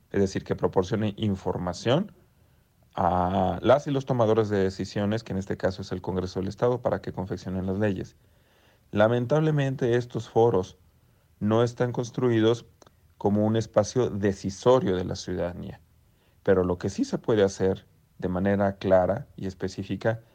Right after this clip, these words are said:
es establecer, eh, cuáles son los aspectos prioritarios o los que más preocupan a la ciudadanía en materia de su propia organización de elecciones. Hay que decirlo bien claro,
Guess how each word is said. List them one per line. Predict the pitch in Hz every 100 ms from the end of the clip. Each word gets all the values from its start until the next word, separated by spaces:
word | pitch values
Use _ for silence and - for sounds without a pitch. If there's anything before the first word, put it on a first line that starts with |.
| _ _ -
es | - 147
establecer, | 160 160 139 139 - 113 107 - _ _ _ _ _ -
eh, | 110 101 101 98 95 98 - _ _ _ _ _ _ _
cuáles | - 143 135
son | 139 143
los | 135 - -
aspectos | 113 113 120 135 -
prioritarios | - 107 101 95 104 107 113 - - - - -
o | 104
los | 104 101
que | 107
más | 107 123
preocupan | - 123 - 117 117 107
a |
la | 101
ciudadanía | 101 101 98 101 110 113
en | - 101
materia | 101 110 113
de | 113 92
su | -
propia | - 123 123 - 120
organización | - 101 101 98 110 110 101 101 _ _ -
de | 98
elecciones. | 95 95 113 107 92 - _ _ _ _ -
Hay | 117 120
que | 127
decirlo | 107 98 113 110 101
bien | 101 110 107
claro, | 107 107 98